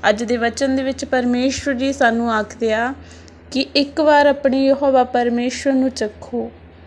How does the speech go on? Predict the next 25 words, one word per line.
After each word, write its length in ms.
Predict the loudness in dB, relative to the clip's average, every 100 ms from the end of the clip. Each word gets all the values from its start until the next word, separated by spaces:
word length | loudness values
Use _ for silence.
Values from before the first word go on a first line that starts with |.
| -20 -20 -20 -2
ਤੇ 100 | 0
ਦੇਖੋ 400 | 4 2 2 -2
ਕਿ 160 | 0 0
ਯਹੋਵਾ 520 | 0 2 2 4 2
ਭਲਾ 400 | 2 2 2 2
ਹੈ। 320 | 0 -4 -6 -14 -20 -20 -20 -20 -20 -20 -20 -20 -20 -20 -4
ਤੇ 100 | 0
ਪਰਮੇਸ਼ਵਰ 680 | 2 2 2 2 2 2 4
ਆਖਦੇ 420 | 6 4 2 0
ਕਿ 160 | 0 -2
ਧੰਨ 500 | 2 2 4 4 2 2
ਹੈ 180 | 2 4
ਉਹ 120 | 2
ਪੁਰਖ, 500 | 2 2 2 -2 -4 -4 -4 -12 -20 -20 -20 -20 -20 -20 -20 -20 -20 -20 0
ਧੰਨ 260 | 4 4 2
ਹੈ 260 | 2 4 4
ਉਹ 120 | 4
ਮਨੁੱਖ 500 | 2 2 -2 0 0 0 -4 -20 -20 -14 -6
ਜਿਹੜਾ 300 | 2 4 4
ਪਰਮੇਸ਼ਵਰ 640 | 4 4 4 4 2 2 2
ਦੇ 120 | 4
ਵਿੱਚ 240 | 2 0
ਪਨਾਹ 400 | -2 2 4 4
ਲੈਂਦਾ 340 | 4 2 0 -2
ਹੈ। 240 | -4 -8